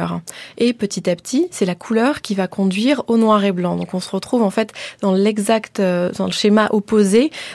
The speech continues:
de ce qu'on aura dans l'après-guerre et dans les années cinquante, soixante, où là, le noir et blanc sera déterminant pour l'approche de la couleur.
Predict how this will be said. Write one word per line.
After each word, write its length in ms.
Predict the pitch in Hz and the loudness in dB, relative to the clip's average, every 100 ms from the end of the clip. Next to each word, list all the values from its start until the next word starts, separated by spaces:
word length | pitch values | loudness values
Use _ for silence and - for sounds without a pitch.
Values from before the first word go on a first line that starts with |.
| - | -6
de 60 | |
ce 80 | 196 | -4
qu'on 140 | - 185 | 0 2
aura 380 | 180 220 202 | 2 0 0
dans 140 | 190 190 | -2 0
l'après-guerre 540 | 180 - 185 185 226 | -2 -2 -2 0 2
et 60 | 220 | 2
dans 100 | 180 | 0
les 120 | 175 | 0
années 240 | 180 185 208 | 0 0 -4
cinquante, 460 | - 180 - 214 | -4 -4 2 2
soixante, 600 | 208 - 190 - 175 170 | 2 0 0 0 -4 -4
où 40 | 180 | -2
là, 160 | 190 | 0
le 80 | 202 | 0
noir 200 | 180 170 | 0 0
et 60 | 165 | -2
blanc 160 | 170 214 | 0 -2
sera 180 | 196 | -2
déterminant 540 | 175 175 180 170 185 208 | -4 -2 -2 0 0 0
pour 160 | 208 | 0
l'approche 360 | 185 180 - 202 | -4 -2 -2 0
de 80 | 196 | 0
la 120 | 180 | -2
couleur. 420 | - - 170 170 | -6 -6 -4 -4